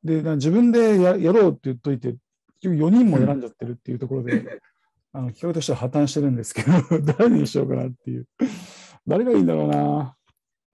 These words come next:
Speaker 1: 橘田君でもよかった。まあ、でも、モムなんだよな。マンオブザマッチのレベルの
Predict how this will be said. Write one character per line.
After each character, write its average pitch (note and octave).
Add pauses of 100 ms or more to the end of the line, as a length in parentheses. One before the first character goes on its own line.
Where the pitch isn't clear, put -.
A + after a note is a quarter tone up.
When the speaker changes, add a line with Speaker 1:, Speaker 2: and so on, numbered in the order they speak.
(480)
Speaker 1:
橘 E4
田 G#3+
君 E3
で D#3
も C#3+
よ F3
か F3
っ C3+
た。 -
ま D#3
あ、 D3+
で D3+
も、 C#3+ (180)
モ E3
ム B3+
な D#4
ん B3
だ E3+
よ D3+
な。 C#3+
マ D#3
ン A3+
オ B3
ブ B3+
ザ B3+
マ C4
ッ C4
チ G3
の F3
レ G3
ベ F#3
ル D#3+
の C3